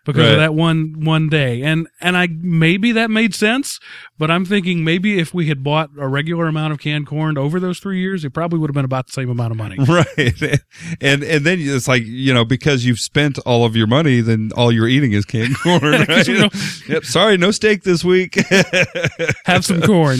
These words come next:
Speaker 2: I spent all the steak money on corn, but I got it at a really great price. <laughs>
Speaker 1: And now that we've, uh, uh, alienated fifty percent of our audience,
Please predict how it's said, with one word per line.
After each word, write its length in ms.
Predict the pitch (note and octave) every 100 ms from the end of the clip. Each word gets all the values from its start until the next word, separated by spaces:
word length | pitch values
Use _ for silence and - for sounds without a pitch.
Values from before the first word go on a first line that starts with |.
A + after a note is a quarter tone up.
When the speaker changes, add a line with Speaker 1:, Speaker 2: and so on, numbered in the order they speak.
| C3+ C#3+
Speaker 2:
I 60 |
spent 280 | C3+ - E3+
all 100 | F#3+
the 80 | F#3+
steak 300 | F3+ F#3+ F3
money 320 | F3+ F#3+ F#3
on 200 | E3 D#3+
corn, 380 | E3 D#3 A#2 A2
but 140 | A2+ C3+
I 40 |
got 140 | D#3 E3+
it 120 | D3+ C3+
at 60 |
a 40 | A#2+
really 220 | D3+ C#3+
great 240 | C#3 C#3+
price. 500 | E3+ G#2+ G2+ C#3+ F#3+ G2
<laughs> 40 | G3 A3 - - - D#3+ - C#3+
Speaker 1:
And 320 | D3+ D3+ D#3+
now 140 | G3
that 100 | G3+
we've, 180 | F#3+ E3+
uh, 400 | E3+ D#3 E3 G3
uh, 260 | E3 D#3 D3+
alienated 720 | E3+ G#3+ G3+ F3+ E3 D#3+ D3
fifty 240 | C4 A#3+
percent 300 | F3+ F3+ E3+
of 80 | C3+
our 140 | C#3 D3
audience, 560 | A3 A3+ A3+ F#3+ -